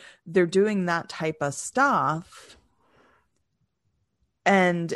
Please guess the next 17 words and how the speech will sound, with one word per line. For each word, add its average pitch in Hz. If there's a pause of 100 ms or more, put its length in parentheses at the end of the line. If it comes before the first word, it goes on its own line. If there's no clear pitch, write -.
and 170
they 180
can't 190
be 180
watching 170
the 151
finishing 151
of 143
the 160
filming 143
of 143
the 143
previous 131
episode. - (420)
So 180
to 185
do 196